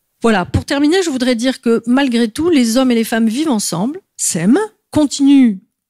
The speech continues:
j'en parlais tout à l'heure, à former des couples, qu'ils font des enfants, et que donc, il va bien falloir qu'on trouve les moyens de vivre ensemble et de vivre harmonio-, harmonieusement ensemble, puisque de fait,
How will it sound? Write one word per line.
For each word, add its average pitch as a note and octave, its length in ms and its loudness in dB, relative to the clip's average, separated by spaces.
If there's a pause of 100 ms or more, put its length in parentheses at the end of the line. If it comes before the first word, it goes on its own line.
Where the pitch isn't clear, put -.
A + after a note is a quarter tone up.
(320)
j'en F#3 200 -12
parlais F#3+ 260 -6
tout G3+ 200 -16
à F#3 120 -4
l'heure, F#3 260 -6
à F3+ 40 -12
former G#3 320 -2
des F3+ 120 -4
couples, C4+ 440 -14 (680)
qu'ils B3 180 -4
font B3 340 -2
des G#3+ 260 -2
enfants, F#3 480 -6 (600)
et A#3+ 100 -2
que C4+ 120 0
donc, C4+ 380 2 (120)
il G#3+ 100 -4
va G#3+ 120 0
bien A#3+ 260 -2
falloir A#3 560 -4
qu'on F#3+ 160 -6
trouve G3 420 -6
les G#3 180 0
moyens F#3+ 460 0 (100)
de G3 140 -6
vivre F#3 240 -6
ensemble G#3 640 -2
et G3+ 80 0
de G3 100 0
vivre G#3+ 240 2
harmonio-, F#3+ 600 0
harmonieusement F#3 840 0
ensemble, G3 460 -2 (680)
puisque A3+ 300 -2
de G3+ 260 0
fait, - 420 -10